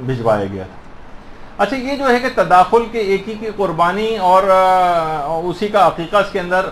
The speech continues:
हो सकता है, मसलन कोई बच्चा बड़ा हो गया, independent हो गया, वो अपनी कुर्बानी के लिए बेटा अपने लिए लेकर आया है जानवर, उसी में ही वो अपने अकीके की नियत भी कर सकता है, यानी दोनों चीज़ें इसमें हो सकती हैं।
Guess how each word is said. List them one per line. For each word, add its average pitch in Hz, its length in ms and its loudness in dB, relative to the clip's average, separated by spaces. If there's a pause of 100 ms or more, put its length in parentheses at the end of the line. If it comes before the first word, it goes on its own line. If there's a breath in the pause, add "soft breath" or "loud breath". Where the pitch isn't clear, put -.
हो 156 100 -2
सकता 180 280 -2
है, 190 140 0
मसलन 175 220 -4
कोई 190 180 -6 (260)
बच्चा 156 340 0
बड़ा 170 240 4
हो 170 140 0
गया, 165 220 -4
independent 156 600 -8
हो 160 100 -2
गया, 170 140 -4
वो 170 120 -2
अपनी 165 200 -10
कुर्बानी 147 400 -2
के 170 100 -8
लिए 170 120 -6
बेटा 139 260 0
अपने 165 240 -2
लिए 160 140 -6
लेकर 151 300 0
आया 202 200 4
है 226 160 -4 (680)
जानवर, 190 440 2 (360)
उसी 196 300 -4
में 254 120 -4
ही 254 160 -4
वो 214 200 2
अपने 196 500 2
अकीके 165 420 -2
की 180 100 -2
नियत 160 220 0
भी 135 140 -6
कर 120 140 -4
सकता - 300 -12
है, 90 220 -14
यानी 180 160 -6
दोनों 190 300 -2
चीज़ें 170 280 -6
इसमें 185 260 -4
हो 131 100 2
सकती 110 320 -6
हैं। 87 80 -12